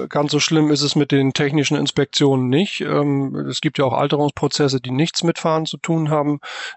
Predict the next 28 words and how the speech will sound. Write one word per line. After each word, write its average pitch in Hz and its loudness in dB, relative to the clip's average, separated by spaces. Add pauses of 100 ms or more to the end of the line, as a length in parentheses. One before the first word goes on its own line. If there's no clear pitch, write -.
wie 135 2
eben 139 2
zum 135 -2
Beispiel 127 0
hygroskopische 127 0
Anreicherung 127 0
von 120 -4
Flüssigkeit 156 -2
in, 123 -2
in 123 -4
Brems-, 143 0
in 127 -6
Bremsflüssigkeit. 139 -4 (580)
Also, 120 2 (220)
äh, 123 -2
ja, 127 2 (440)
äh, 127 -10 (340)
man 151 0
muss 180 2
halt 165 -2
ein 147 -2
Auge 139 2
immer 135 0
drauf 117 -4
werfen. 110 -4
Wenn 143 0
ich 151 -4
jetzt - -2